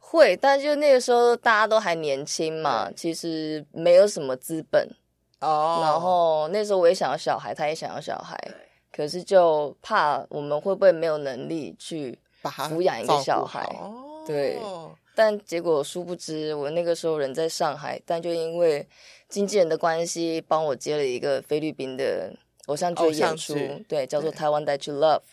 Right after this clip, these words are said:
Speaker 1: 那个时候还没有疫情哦，我就直接在 Skype 上面试镜，
Speaker 2: 哦。
Speaker 1: 因为我那时候在上海，但他们在甄选在台湾。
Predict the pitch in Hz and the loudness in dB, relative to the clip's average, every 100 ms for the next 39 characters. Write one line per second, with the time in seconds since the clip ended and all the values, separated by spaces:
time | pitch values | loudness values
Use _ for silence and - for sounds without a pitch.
0 | _ _ 262 277 254 202 185 202 196 175 | _ _ 8 8 8 4 2 2 2 -4
1 | - 139 139 139 147 - _ _ - 160 | -8 -6 -4 -4 -4 -10 _ _ -8 -4
2 | 160 208 175 175 190 175 - - 170 147 | -2 -4 0 2 2 2 0 2 2 2
3 | 175 151 151 143 - - _ - - - | -2 -2 -4 -6 -8 -14 _ -10 -6 -4
4 | 170 - - 143 - _ _ _ - 269 | -4 -4 -4 -4 -6 _ _ _ -2 4
5 | 311 277 294 208 226 240 233 165 170 135 | 8 8 8 8 6 6 4 2 -2 -2
6 | 208 233 247 233 233 226 226 208 220 175 | 0 2 0 6 6 8 6 4 2 -2
7 | 139 170 - 135 139 147 135 | 0 -2 0 -2 0 -2 -4